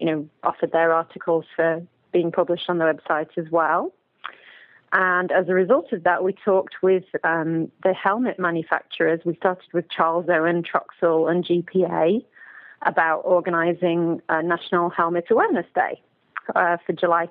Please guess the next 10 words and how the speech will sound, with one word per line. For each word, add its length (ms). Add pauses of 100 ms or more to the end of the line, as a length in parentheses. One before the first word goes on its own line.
tenth. 280 (1120)
And, 600 (280)
uh, 440
they 260
all 120
agreed 420
that 140
they 140
would 120
offer 540